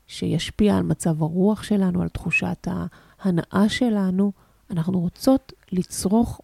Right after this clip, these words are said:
מזונות שמכילים טירוזין. טירוזין זו חומצת אמינו, שממנה נוצר הדופמין. היא נמצאת בביצים, בסויה, בעיקר בפולי סויה, בטופו,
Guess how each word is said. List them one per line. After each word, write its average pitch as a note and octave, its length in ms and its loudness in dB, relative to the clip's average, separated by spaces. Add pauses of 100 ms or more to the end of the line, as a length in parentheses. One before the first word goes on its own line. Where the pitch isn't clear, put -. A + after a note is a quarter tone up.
מזונות F3+ 680 2
שמכילים G#3+ 680 2
טירוזין. A3 580 4 (440)
טירוזין G3 680 2 (340)
זו - 140 -4
חומצת F3+ 600 0 (180)
אמינו, D#3 360 0 (640)
שממנה G3+ 580 2
נוצר F#3 560 2
הדופמין. G#3 760 2
היא F3+ 100 0
נמצאת E3 360 -4
בביצים, D#3+ 600 -2
בסויה, A#3 540 2
בעיקר F3+ 320 0
בפולי F#3 720 4
סויה, G#3+ 420 2
בטופו, A3 760 0